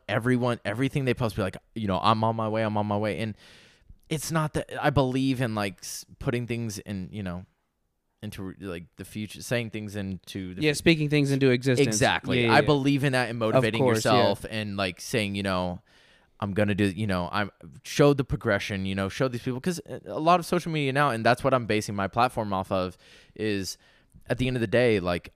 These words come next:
Speaker 1: I'm not gonna switch up and just do stuff for clout. But at the end of the day,
Speaker 2: Absolutely.
Speaker 1: you understand, you know why some, a, a lot of these, uh, artists that do stick around and do stuff is because every social media platform and everything they post is original.
Speaker 2: Oh, yeah.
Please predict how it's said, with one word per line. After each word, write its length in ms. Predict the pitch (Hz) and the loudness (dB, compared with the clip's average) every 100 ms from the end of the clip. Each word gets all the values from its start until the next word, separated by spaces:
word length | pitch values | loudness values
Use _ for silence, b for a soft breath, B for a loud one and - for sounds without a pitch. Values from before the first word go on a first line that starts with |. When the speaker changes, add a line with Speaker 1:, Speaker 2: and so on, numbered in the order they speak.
| - | -6
Speaker 1:
I'm 140 | 123 | -4
not 200 | 127 117 | -2 -2
gonna 140 | 113 110 | -4 -6
switch 280 | - 113 113 | -4 -2 0
up 220 | 98 - | 0 -2
and 180 | 101 98 | -8 -8
just 240 | 95 - - | -8 -8 -6
do 100 | 101 | -6
stuff 240 | 95 85 | -6 -6
for 100 | 85 | -8
clout. 600 | - 120 131 101 87 - - | -6 0 2 2 -2 -8 -8
But 140 | 113 | -4
at 80 | 113 | -4
the 100 | 107 | -4
end 120 | 104 | -6
of 40 | 92 | -4
the 60 | |
day, 120 | 120 107 | -2 -2
Speaker 2:
Absolutely. 520 | 107 110 101 101 110 _ _ _ _ _ | -2 -6 -8 -10 -14 _ _ _ _ _
Speaker 1:
you 300 | 117 113 127 | -10 0 2
understand, 540 | 120 107 - 127 123 101 | 4 2 -2 -2 -2 0
you 80 | 123 | 2
know 120 | 123 | 2
why 460 | 110 110 107 104 98 | 4 4 4 0 -2
some, 260 | - 117 | -4 -2
a, 220 | 95 85 - | 0 -2 -6
a 100 | - | -4
lot 240 | 95 101 110 | 0 2 2
of 80 | 95 | 0
these, 360 | 101 95 87 | -4 -4 -6
uh, 320 | 90 78 73 73 - _ _ _ _ _ _ _ _ - | -6 -6 -8 -14 -20 _ _ _ _ _ _ _ _ -2
artists 300 | 110 104 - | 0 0 -2
that 160 | 98 | -4
do 120 | 110 110 | -4 -6
stick 300 | - 123 113 | -4 -4 -2
around 220 | 113 113 | -2 -2
and 100 | 98 | -4
do 100 | 110 | -4
stuff 280 | 135 135 _ b b b | -4 -6 _ b b b
is 80 | 98 | -10
because 240 | 104 107 - - | -4 -4 -4 -4
every 440 | 107 117 117 107 | 0 0 0 -4
social 320 | 110 123 117 107 | -4 -2 -2 -4
media 220 | 101 98 | -4 -4
platform 400 | - 92 117 104 | -4 -6 -6 -6
and 80 | 90 | -6
everything 400 | 90 95 107 101 | -6 -6 -6 -6
they 120 | 90 | -6
post 400 | - 95 107 - | -6 -4 -4 -6
is 140 | 95 | -10
original. 580 | 87 80 80 - - - _ _ - | -8 -8 -12 -14 -18 -20 _ _ 0
Speaker 2:
Oh, 140 | 185 | 0
yeah. 320 | 123 104 107 | 0 -4 -12